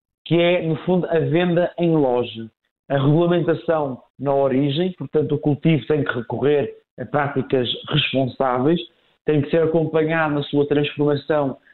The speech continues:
no momento em que chega ao comércio e depois é vendido.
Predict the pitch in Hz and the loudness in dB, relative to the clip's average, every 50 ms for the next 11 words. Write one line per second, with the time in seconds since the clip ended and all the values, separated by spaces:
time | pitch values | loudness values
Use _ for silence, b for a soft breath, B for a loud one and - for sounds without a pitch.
0 | b b - 139 143 147 147 147 156 156 147 139 147 139 131 - - 151 151 151 | b b -2 0 2 4 4 4 4 2 2 0 0 -2 -2 0 0 0 0 0
1 | 127 135 131 127 - - 147 151 143 - 127 131 143 139 143 135 - - 165 160 | 0 0 -2 -2 -2 -2 -2 -2 -2 -2 -2 -2 0 0 -2 -4 -6 -8 -10 -12
2 | 156 b b b b b _ - 147 143 143 139 - 151 156 147 143 156 147 131 | -12 b b b b b _ 0 0 2 2 0 0 0 0 2 2 2 2 0
3 | 139 139 127 117 117 117 113 | 0 0 0 0 0 0 0